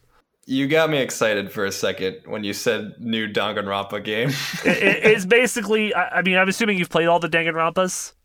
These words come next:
Speaker 1: Uh, only, I, I've played one and then, like, eighty percent of two. I, I
Speaker 2: Okay.
Speaker 1: need to finish it.
Speaker 2: So S is, there's a mini game in three after you beat the main game that's like a board game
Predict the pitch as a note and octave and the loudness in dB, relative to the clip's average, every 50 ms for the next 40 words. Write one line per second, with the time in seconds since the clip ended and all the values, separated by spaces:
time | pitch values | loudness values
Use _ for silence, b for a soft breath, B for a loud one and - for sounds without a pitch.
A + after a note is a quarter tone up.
0 | _ _ b b b b _ _ - - - - _ _ _ - D3+ D3 C#3+ C#3 | _ _ b b b b _ _ -20 -20 -20 -20 _ _ _ -4 0 0 2 2
1 | C#3 C#3 C3+ C3+ B2+ - - - - - _ _ _ _ _ - C#3 D#3+ F#3 G3 | 2 2 2 0 -2 -4 -10 -18 -20 -20 _ _ _ _ _ -2 -2 0 0 2
2 | G3+ G3 F#3+ F#3 F3+ - - - _ _ - C3+ C#3 - - - C3 C3 - C#3 | 2 2 2 0 0 -2 -6 -10 _ _ -8 -8 -8 -8 -6 -2 -2 0 0 0
3 | C3+ C3 C3 - E3+ F3+ F3 D3+ B2 G#2+ A2 A#2 B2 C3 C#3 C#3+ C#3+ B2 A#2 A2 | 0 -2 -2 -2 -2 0 0 0 -2 0 0 2 2 2 2 0 0 0 0 0
4 | G#2+ A2 G#2+ G2+ G2 F#2+ - - _ _ _ _ _ _ _ _ _ _ - A2+ | -2 0 -2 -2 -2 -4 -6 -12 _ _ _ _ _ _ _ _ _ _ -8 -6
5 | A2 G#2+ G#2+ G#2 - - G#2 F#2+ - G#2 F#2 F2 F2 E2+ - - - E2 E2 E2 | -4 -4 -4 -4 -4 -6 -6 -6 -4 -4 -4 -4 -6 -8 -12 -14 -12 -12 -10 -12
6 | E2+ - - _ _ - D3 D3 C3+ G2 B2+ G#2 G2 F2 E2+ - - - E2 E2+ | -12 -14 -18 _ _ 2 2 2 2 2 0 -2 -4 -6 -8 -12 -10 -8 -8 -8
7 | F2 - - E2+ E2 - - F3+ E3 D#3+ D#3+ D#3+ - - - - - - F3 G3 | -8 -10 -10 -10 -6 0 2 4 6 6 4 2 0 -4 -8 -4 0 4 4 6
8 | G#3+ G3+ - A3 G#3 F3+ - - - G3 F3 F#3+ G3 F#3 F#3 F#3+ E3+ F3 G3+ A#3 | 4 4 2 0 -2 -2 -2 -2 -2 0 2 4 4 4 4 2 2 2 0 2
9 | B3+ B3+ G#3 F#3+ A3 A3 G#3+ G3 F#3+ E3+ D3+ - E3+ E3 E3 D#3+ D3+ D3+ D3 C#3+ | 2 2 2 2 2 2 2 2 0 -2 -4 -6 -2 0 2 4 4 4 4 4
10 | C#3 - D3+ D3 C#3 C3 C#3 C#3+ - D3 D#3 D3 D3 C#3+ C#3 C#3+ C#3+ C#3 C3+ C3+ | 2 2 0 0 2 2 2 0 0 0 -4 -2 0 0 -2 -2 -2 0 0 0
11 | C#3+ C#3 C3+ B2 - C#3+ - C#3 C3 A2+ G#2+ _ - C3 B2+ B2+ C#3 D#3 E3 D#3+ | 0 0 -2 -2 -4 -4 -4 -4 -6 -6 -8 _ -2 0 0 2 2 2 2 0
12 | D#3 D#3 E3 E3+ E3+ F3 F3+ F3+ F#3 F#3+ F#3+ | -2 -2 0 0 0 0 0 -2 -4 -6 -10